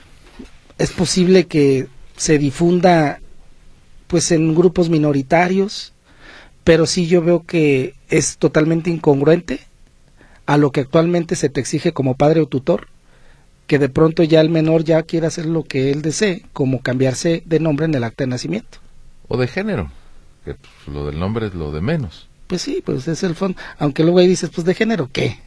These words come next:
Speaker 1: O sea, ¿sigue siendo hombre o sigue siendo mujer o qué, o qué, o qué? Se oye, no,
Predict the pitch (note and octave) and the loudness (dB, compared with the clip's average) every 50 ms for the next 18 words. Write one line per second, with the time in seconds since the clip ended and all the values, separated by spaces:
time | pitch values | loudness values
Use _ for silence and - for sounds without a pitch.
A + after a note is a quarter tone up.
0 | - - - - C3 C#3+ C#3 C3 F#3 F3+ F3+ E3+ - G3 F#3 D#3+ B2 G#2 G#2+ A#2 | -20 -14 -8 -4 -2 -2 0 0 -2 -4 -2 -2 -2 -2 -2 -2 -2 0 0 0
1 | A2 - - - C3+ B2+ - E3 E3 D#3 - F3 E3+ E3 C#3+ C3 B2 - - C3+ | 0 0 -6 -6 -4 -2 0 0 -2 -2 -4 -2 -2 -2 -2 -2 -4 -4 -4 -4
2 | B2 A2+ - D#3 C#3+ C3+ B2 - - C3+ B2 - - - G#2+ - - - - - | -4 -4 -2 -2 -2 -2 -4 -6 -8 -8 -8 -8 -10 -12 -12 -12 -14 -20 -20 -20
3 | - - - - - - - - - - - - - - - - - - E3 F3 | -20 -20 -20 -20 -20 -20 -20 -20 -20 -20 -20 -20 -20 -20 -18 -8 0 2 4 6
4 | G3 G#3+ G#3+ A#3 | 6 6 4 4